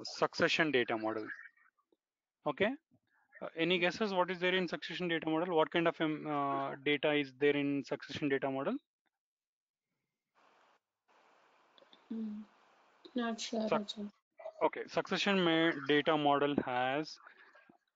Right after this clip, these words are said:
Speaker 1: employee records. So employee data,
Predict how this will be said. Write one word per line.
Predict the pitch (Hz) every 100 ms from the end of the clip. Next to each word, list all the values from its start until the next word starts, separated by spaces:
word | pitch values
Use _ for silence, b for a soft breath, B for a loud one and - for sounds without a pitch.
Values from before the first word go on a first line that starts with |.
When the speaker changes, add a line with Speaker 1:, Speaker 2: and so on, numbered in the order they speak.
| _
Speaker 1:
employee | 156 151 156 - 156 151 143 139 139 139 135
records. | 113 - 117 110 98 - - - -
So | - 214 -
employee | 156 151 147 160 160 156
data, | 139 127 113 113